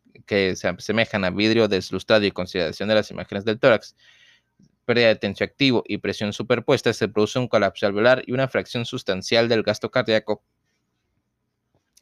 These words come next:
del gasto cardíaco está perfundiendo tejido pulmonar no aireado, lo que resulta en una derivación intrapulmonar. Como se mencionó anteriormente, el volumen corriente aumenta durante el curso de la enfermedad,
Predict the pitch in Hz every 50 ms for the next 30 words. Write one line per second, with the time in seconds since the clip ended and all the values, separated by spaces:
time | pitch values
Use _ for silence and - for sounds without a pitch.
0 | _ - 113 110 113 107 - 143 - 131 107 117 117 - - 107 113 - _ _
1 | _ - - - _ _ 165 151 - 175 160 160 - - - - - 110 110 117
2 | 120 123 - - 98 - - 110 107 - 117 98 92 98 95 95 87 95 104 107
3 | - - - 110 110 104 113 113 110 110 113 113 107 92 87 - 98 92 95 98
4 | - 110 107 - - - - - 101 98 98 101 104 101 98 92 87 82 85 -
5 | - 104 101 - - 104 98 90 - 92 92 - 104 101 110 123 143 135 127 -
6 | _ _ _ _ _ _ _ _ _ _ _ _ _ _ _ _ _ _ _ _
7 | _ _ _ _ - 139 143 139 - 156 143 139 135 - 151 151 156 151 165 151
8 | 151 147 151 160 160 151 - 135 - - 123 117 110 107 110 123 139 143 147 151
9 | 147 131 - 107 98 101 107 123 123 110 - - 113 - - - 90 98 95 101
10 | 107 113 135 156 165 156 156 160 143 123 104 95 - 87 87 - - 92 90 -
11 | - 95 92 92 92 90 - 98 95 98 107 120 131 135 120